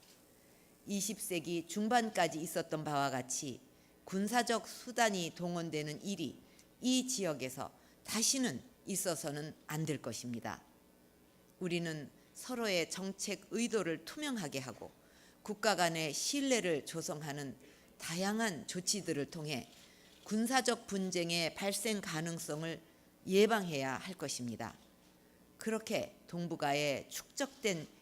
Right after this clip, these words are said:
협력 문화는 당면한 북핵 문제를 포함한 안보 위협을 해결하는 데 중요한 동인이 될 것으로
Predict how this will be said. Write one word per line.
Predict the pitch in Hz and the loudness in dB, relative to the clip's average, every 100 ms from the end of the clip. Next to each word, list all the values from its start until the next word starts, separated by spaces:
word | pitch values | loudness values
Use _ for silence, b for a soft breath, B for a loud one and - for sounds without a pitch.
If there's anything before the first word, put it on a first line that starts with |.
| - | -16
협력 | - 269 247 240 - | -8 -2 0 0 0
문화는 | 190 190 151 123 - B B B B - | 0 0 -2 -4 -8 B B B B -14
당면한 | - 165 165 151 147 143 143 | -8 -4 -2 -2 -2 -4 -6
북핵 | - 180 - 262 | -12 -8 -2 0
문제를 | 220 202 185 165 156 151 | 2 2 2 4 2 0
포함한 | - 170 151 143 120 - B B B B | -4 -4 -2 -2 -4 -10 B B B B
안보 | - 160 196 196 190 156 | -4 0 2 4 4 2
위협을 | 196 240 220 196 | 4 4 4 2
해결하는 | 185 175 160 147 139 135 | 0 0 -2 -2 -4 -4
데 | 139 143 - B B - | -4 -4 -6 B B -14
중요한 | - 196 214 220 202 156 131 - | -4 0 2 2 0 -2 -4 -4
동인이 | 180 202 214 196 147 - | 0 2 2 0 -2 -4
될 | - 139 | -8 -6
것으로 | - 131 - 139 135 | -6 -6 -4 -2 -2